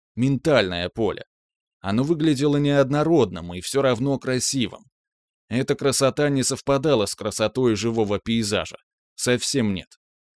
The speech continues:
Она переливалась несуществующими в природе цветами и завораживала. Все виды пси-энергии, которые по своей сути считались противоположными, перемешались в ней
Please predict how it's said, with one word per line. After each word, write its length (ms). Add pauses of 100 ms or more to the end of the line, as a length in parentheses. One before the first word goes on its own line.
(520)
Она 300
переливалась 760
несуществующими 1000
в 60
природе 500
цветами 720 (120)
и 100
завораживала. 920 (800)
Все 360
виды 340
пси-энергии, 960
которые 460
по 120
своей 400
сути 380
считались 600
противоположными, 1080 (220)
перемешались 880
в 80
ней 360